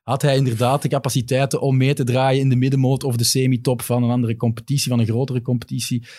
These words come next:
Speaker 1: Hij had
Speaker 2: langs
Speaker 1: het
Speaker 2: de andere
Speaker 1: daarom
Speaker 2: kant
Speaker 1: misschien wel moeten doen, maar hij verdient ook wel goed zijn boterham bij Club Brugge. En ja, tegen de degradatie vechten in Engeland of Champions League spelen.
Speaker 2: Nee, ik denk, maar ik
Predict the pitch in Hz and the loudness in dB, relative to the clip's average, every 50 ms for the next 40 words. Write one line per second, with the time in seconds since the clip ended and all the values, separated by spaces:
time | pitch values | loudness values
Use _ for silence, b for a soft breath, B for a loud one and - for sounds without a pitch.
0 | B B B B B B _ - - 107 117 107 107 117 104 123 135 156 175 170 | B B B B B B _ -6 -2 0 0 0 0 -2 0 0 0 2 2 2
1 | 160 160 - - 165 156 143 139 139 143 127 - 131 117 104 127 127 143 170 202 | 2 0 2 2 2 2 2 2 2 2 0 0 -2 -2 -2 -2 0 0 2 2
2 | 226 202 - - - - _ - 127 127 120 117 117 113 104 104 120 110 - 135 | 0 0 -4 -6 -12 -18 _ -6 -4 0 2 2 2 2 0 0 0 0 0 -2
3 | - 131 113 - 156 147 - - 117 107 104 120 143 151 160 156 139 120 113 113 | -2 -2 -2 0 0 0 0 0 0 0 0 0 -2 0 0 0 0 0 -2 -2
4 | 117 117 110 113 131 151 156 160 156 - - 113 120 113 113 110 113 B B B | -2 -4 -4 -2 -2 -2 0 -2 -2 -2 -2 -2 0 0 0 -2 -4 B B B
5 | B B B B B B B B B _ _ 139 135 127 - 123 120 117 104 - | B B B B B B B B B _ _ -8 -6 -2 0 0 0 2 2 0
6 | 120 110 104 101 107 135 139 - 143 113 127 123 - - 117 110 107 110 139 151 | 0 0 0 0 0 0 0 0 0 0 0 0 0 0 0 2 2 2 2 2
7 | 151 156 156 151 - - 123 120 - - - 127 139 151 156 - 151 151 - - | 2 2 2 2 0 -2 -4 -4 -2 -2 0 0 0 0 -2 -2 -4 -4 -4 -2
8 | - 143 143 143 143 143 123 - _ _ _ _ _ _ _ _ _ _ _ _ | -2 -2 0 0 0 -2 -4 -6 _ _ _ _ _ _ _ _ _ _ _ _
9 | _ _ _ _ _ _ _ _ _ 117 120 123 123 120 113 117 - 113 113 110 | _ _ _ _ _ _ _ _ _ -2 0 0 2 0 0 -2 -2 -2 -2 -2
10 | - - | -2 -4